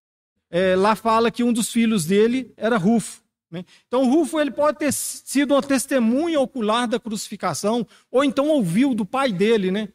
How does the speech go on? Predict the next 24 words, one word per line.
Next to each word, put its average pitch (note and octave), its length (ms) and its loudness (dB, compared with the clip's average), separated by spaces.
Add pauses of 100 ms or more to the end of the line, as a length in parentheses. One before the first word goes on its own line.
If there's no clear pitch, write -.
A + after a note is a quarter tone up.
(600)
as, G#3 240 0
as G3 240 -2
histórias G3+ 680 2
a G3 80 2
respeito G3+ 480 0
de F3+ 240 -2
Jesus. D#3 600 -4 (1080)
E, A3+ 540 0
e G#3 100 -8
certamente, B3+ 1160 0
né, A3 120 2
ele A#3 160 2
contou A#3 520 0
isso, G#3+ 280 0
ele F3 120 -2
deu A3+ 100 4
esse - 140 -2
testemunho G#3+ 500 0
pra F#3 160 0
Paulo, G#3 400 2
para G#3 180 2
os F#3 140 0
irmãos F#3+ 420 4
ali, F#3+ 380 0